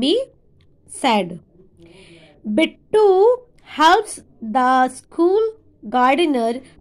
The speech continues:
plant saplings। जो स्कूल गार्डनर है उनको प्लांट सैपलिंग करने में मदद, मदद कर रही है बिट्टू। So, he will,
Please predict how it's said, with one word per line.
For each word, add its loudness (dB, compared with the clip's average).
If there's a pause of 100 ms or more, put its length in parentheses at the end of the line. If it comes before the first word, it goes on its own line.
(200)
plant 0 (400)
saplings। -6
जो -6
स्कूल -4
गार्डनर -4
है -2
उनको -8
प्लांट -6
सैपलिंग -8
करने -2
में -6 (320)
मदद, -4
मदद -6
कर -6
रही -6
है -6
बिट्टू। -12 (580)
So, 0 (920)
he 0
will, 0